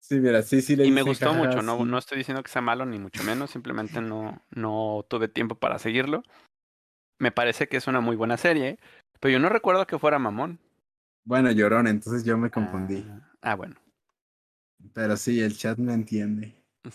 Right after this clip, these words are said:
Speaker 2: Sí, porque no es como que dijera de pronto como de, ¿cómo se llamaba la otra? Vamos a decir que se llamaba Stacy, la verdad no me acuerdo del nombre de la, es como de, "Claro que no, Stacy, este pastel que hiciste sabía pura porquería", ¿no? O alguna cosa así.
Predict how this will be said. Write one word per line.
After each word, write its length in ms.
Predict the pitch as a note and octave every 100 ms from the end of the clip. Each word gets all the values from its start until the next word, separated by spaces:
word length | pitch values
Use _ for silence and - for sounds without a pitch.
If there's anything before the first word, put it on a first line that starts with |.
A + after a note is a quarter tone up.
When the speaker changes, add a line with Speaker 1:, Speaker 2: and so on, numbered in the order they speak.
| _ -
Speaker 2:
Sí, 100 | C3+
porque 380 | - B2 - A2
no 220 | A2 A#2
es 120 | A2+
como 280 | - B2+ A#2
que 120 | G#2+
dijera 380 | F#2+ - A2 G#2+
de 80 | G2
pronto 480 | - A2 G#2 - -
como 300 | - G#2+ A2+
de, 400 | A2+ G#2 - -
¿cómo 140 | F3
se 140 | G#3+ C#3
llamaba 320 | G#2+ A2+ C#3
la 180 | A#2 G#2+
otra? 220 | - -
Vamos 180 | - C#3+
a 60 | A#2+
decir 160 | B2
que 80 | -
se 80 | C3
llamaba 220 | A2+ A#2+
Stacy, 440 | - - F2+ -
la 120 | - G#2
verdad 160 | G#2+
no 80 | A2+
me 80 | A#2
acuerdo 240 | - A#2
del 160 | A#2 G#2
nombre 220 | G#2 G#2
de 80 | -
la, 200 | - - _
es 100 | -
como 160 | - - -
de, 160 | - _ _ _ _ _ _ _
"Claro 220 | - F3
que 120 | -
no, 240 | A2+ A2+ A2+
Stacy, 540 | A2+ - G#2 G2+ -
este 180 | A2+ -
pastel 420 | - A2+ - A2
que 120 | - A#2+
hiciste 400 | - A2 - -
sabía 260 | G#2+ G2+ G2+
pura 180 | A#2 B2
porquería", 640 | - - - - - -
¿no? 160 | - -
O 60 | A2+
alguna 300 | G#2+ A2+ G#2+
cosa 200 | G#2+ A2
así. 260 | - -